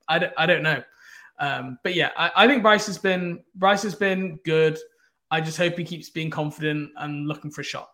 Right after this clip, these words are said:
with that second unit. Um, last thing before we get out of here, because we've not talked about a Hornets player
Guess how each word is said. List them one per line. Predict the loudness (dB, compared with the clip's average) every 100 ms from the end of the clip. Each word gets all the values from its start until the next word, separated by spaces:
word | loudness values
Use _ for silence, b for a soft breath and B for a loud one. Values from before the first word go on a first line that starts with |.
| _
with | -16
that | -14
second | -14 -16 -16
unit. | -16 -16 -20 _ _ b b b b _ _ _ _ _ _ _ _ _ 4
Um, | 6 6 0 -8
last | 0 4 4 4
thing | 2 2
before | 0 2
we |
get | 2 0
out | -2
of | -6
here, | -8 -8 -12 _ _ _ _ _
because | -6 0 2 2 0
we've | -2 2
not | 4 6
talked | 8 8 6
about | 0 -2 -2
a |
Hornets | -2 -2 -2 -8
player | -10 -6 -6 -10